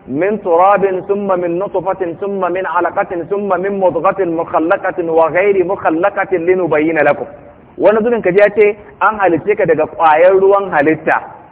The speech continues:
Ana fahimta? Wani zubin kaji ya ce ya halicce ka daga ƙwayar tsoka. Wani zubin kaji ya ce daga ƙwayan jini. Ana fahimta?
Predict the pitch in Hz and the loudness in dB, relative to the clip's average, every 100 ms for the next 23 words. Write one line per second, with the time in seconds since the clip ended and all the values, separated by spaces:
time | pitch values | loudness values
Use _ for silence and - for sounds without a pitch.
0 | - 190 202 165 208 226 196 175 - - | -6 -2 0 -2 0 2 0 -2 -16 -2
1 | 160 220 226 233 196 180 214 214 208 220 | 2 2 2 0 0 0 0 2 2 2
2 | 202 175 - 214 214 170 156 - 160 156 | 0 -4 -2 -2 0 0 0 0 2 2
3 | 160 185 185 - 196 190 190 131 - - | 4 4 2 0 2 4 4 2 0 -10
4 | - - 135 208 233 247 233 190 185 208 | -20 -8 -2 0 0 -2 -2 -2 0 0
5 | 214 180 160 165 - 160 151 170 190 160 | 0 -2 -2 -2 0 0 2 2 0 -2
6 | 175 185 185 180 - - 190 214 175 185 | 0 2 2 0 -8 -8 -2 -2 0 -2
7 | 226 226 | 2 2